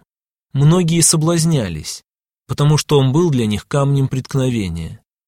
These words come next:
Нам может быть странно слышать такие слова о Христе.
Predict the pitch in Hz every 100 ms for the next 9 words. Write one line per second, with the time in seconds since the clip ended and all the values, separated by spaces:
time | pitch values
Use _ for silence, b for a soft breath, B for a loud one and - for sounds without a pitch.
0 | _ _ _ _ 127 143 165 165 165 147
1 | 151 - - 185 202 147 120 - 147 143
2 | - 139 - 143 - 139 139 127 - 147
3 | - - 82